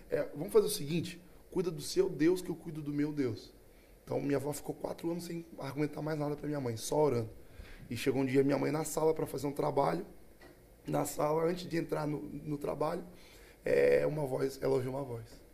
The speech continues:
Deus falando, "Tânia, o Deus da tua mãe, é, tá falando agora, o Deus que você falava que era pra,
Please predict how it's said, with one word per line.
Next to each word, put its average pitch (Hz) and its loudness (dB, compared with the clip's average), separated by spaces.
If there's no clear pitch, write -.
Deus 117 -2
falando, 120 -4
"Tânia, 151 4
o 127 -6
Deus 117 2
da 110 2
tua - -2
mãe, 147 0
é, 120 2
tá 127 -2
falando 147 2
agora, 135 4
o 120 2
Deus 143 2
que - -8
você - -2
falava 139 2
que 143 -4
era 127 2
pra, 127 -4